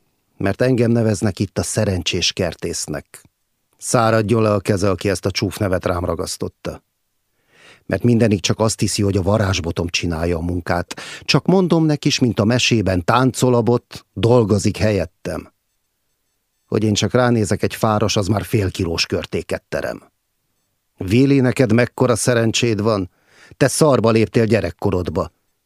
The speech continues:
mondja minden kertész nekem, főleg Werner, mikor látja egy-egy eredményemet.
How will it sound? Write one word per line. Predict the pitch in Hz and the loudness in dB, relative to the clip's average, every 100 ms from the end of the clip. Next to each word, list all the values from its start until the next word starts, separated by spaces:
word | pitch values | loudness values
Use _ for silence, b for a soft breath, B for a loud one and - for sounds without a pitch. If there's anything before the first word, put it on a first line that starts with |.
| _ | _
mondja | 101 98 98 | -2 0 2
minden | 101 101 90 90 | 2 2 0 -2
kertész | - 87 - 90 - | -2 -4 -2 -4 -2
nekem, | 92 - 92 90 - b b b | -4 -2 -4 -4 -8 b b b
főleg | - 131 117 90 | 2 4 4 4
Werner, | 92 104 98 87 82 78 - _ | 2 2 2 -2 -4 -10 -18 _
mikor | - 95 - 95 | -12 -8 -4 -2
látja | 98 95 98 | 0 -2 -2
egy-egy | 90 85 85 95 | -2 -4 -4 -4
eredményemet. | 85 82 85 80 - - - - | -6 -6 -8 -10 -12 -14 -18 -20